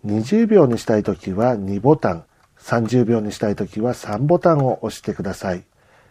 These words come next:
やっぱり十秒がいいなという場合は、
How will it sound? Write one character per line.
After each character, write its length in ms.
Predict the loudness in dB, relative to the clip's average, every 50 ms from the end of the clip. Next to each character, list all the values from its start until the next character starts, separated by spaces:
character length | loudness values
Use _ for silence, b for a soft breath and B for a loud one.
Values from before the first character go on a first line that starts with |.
| b b b 0
や 80 | 0 0
っ 80 | 2
ぱ 120 | 2 0 2
り 120 | 2 2
十 220 | 2 4 4 4
秒 240 | 6 6 6 6 8
が 160 | 8 6 6
い 160 | 6 4 2 2
い 40 |
な 320 | 4 4 4 4 4 2 0 -4 _ _ -2
と 100 | 2 2
い 100 | 4 4
う 100 | 4 2
場 140 | 2 2 2
合 280 | 2 2 2 2 2 4
は、 180 | 4 4 2